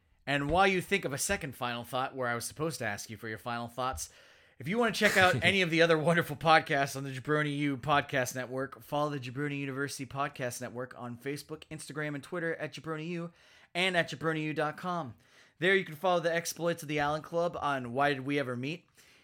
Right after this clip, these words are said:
Speaker 1: He just had a guest this week who was in Monster Squad.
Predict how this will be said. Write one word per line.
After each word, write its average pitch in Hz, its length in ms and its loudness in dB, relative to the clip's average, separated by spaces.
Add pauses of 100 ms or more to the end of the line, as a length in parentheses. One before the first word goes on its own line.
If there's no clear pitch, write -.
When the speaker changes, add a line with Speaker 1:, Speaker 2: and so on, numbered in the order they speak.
(120)
Speaker 1:
He 277 220 -8
just 170 320 -8
had 123 520 0
a 117 380 -6
guest - 560 -6
this 117 320 -6
week 110 580 -12 (520)
who 180 160 -4
was 175 360 -4
in 180 400 -6
Monster 190 560 -4
Squad. 98 680 -6